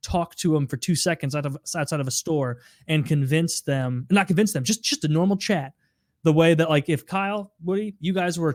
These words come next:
twelve years old, an adult comes up to you with a camera and starts talking to you, your, your parents, at least they taught me, like, "Hey, adults outrank you. You be polite,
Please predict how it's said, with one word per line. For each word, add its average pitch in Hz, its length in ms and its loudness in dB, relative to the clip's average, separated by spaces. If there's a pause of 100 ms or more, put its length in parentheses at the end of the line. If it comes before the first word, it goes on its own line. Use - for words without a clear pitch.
twelve 175 300 2
years 165 180 4
old, 175 220 6
an 147 80 4
adult 143 320 2
comes 160 240 2
up 160 140 0
to 180 100 -2
you 160 120 4
with 147 140 0
a 120 40 -10
camera 160 380 2
and 147 80 2
starts 143 200 -2
talking 151 320 -2
to 165 40 2
you, 185 160 4 (440)
your, 240 120 4 (160)
your 180 140 2
parents, 247 480 0
at 170 60 0
least 185 140 4
they 175 60 2
taught 190 220 2
me, 208 140 4
like, 160 180 2
"Hey, 190 220 -2
adults 151 420 -2
outrank 156 440 2
you. 160 220 4 (160)
You 151 80 2
be 143 120 2
polite, 160 460 0